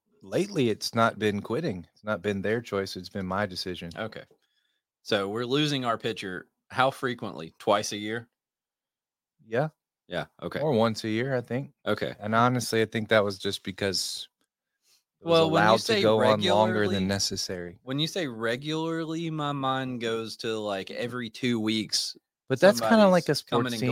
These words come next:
Speaker 2: going.
Speaker 1: Yeah, they get new, they wanna, I guess they don't get a whole new team each season, but
Speaker 2: Yeah, and I mean, I don't really know how sports works, but they can do, like, trades and,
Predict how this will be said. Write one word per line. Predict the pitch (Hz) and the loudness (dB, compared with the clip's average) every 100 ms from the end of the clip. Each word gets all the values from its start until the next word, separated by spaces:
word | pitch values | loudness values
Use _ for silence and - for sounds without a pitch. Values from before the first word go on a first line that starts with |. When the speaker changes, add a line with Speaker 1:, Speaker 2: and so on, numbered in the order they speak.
| 123 | 2
Speaker 2:
going. | |
Speaker 1:
Yeah, | 135 170 | 2 2
they | 180 | -2
get | 180 131 | -4 -4
new, | 117 117 117 - | -2 0 -2 -2
they | 117 | -2
wanna, | 123 117 | 0 0
I | 107 | 0
guess | 120 - | -2 -2
they | 113 | -4
don't | 110 | -2
get | 104 | -4
a | 87 | -6
whole | - 123 120 | 0 2 2
new | 90 87 | -2 -6
team | - 90 98 - | -8 -8 -8 -8
each | 95 - | -12 -12
season, | - 92 90 117 | -10 -8 -6 -6
but | 92 85 - _ 131 | -4 -4 -6 _ -10
Speaker 2:
Yeah, | 135 131 131 | -6 -2 -2
and | 131 | -2
I | 123 | -2
mean, | 127 127 | -2 -2
I | - | -2
don't | 190 107 76 | -2 -2 -4
really | 92 92 | -4 -4
know | 90 87 | -4 -4
how | 90 82 | -4 -6
sports | - 92 80 - | -6 -6 -6 -4
works, | 90 87 - | -2 -2 -4
but | 92 90 - _ _ _ _ 123 | -4 -4 -4 _ _ _ _ -4
they | 131 | -4
can | 160 | -2
do, | 143 135 | -2 -2
like, | 104 - | -2 -6
trades | - 98 117 127 117 117 - | -6 -4 -4 -6 -8 -12 -16
and, | 95 95 92 90 | -10 -6 -6 -6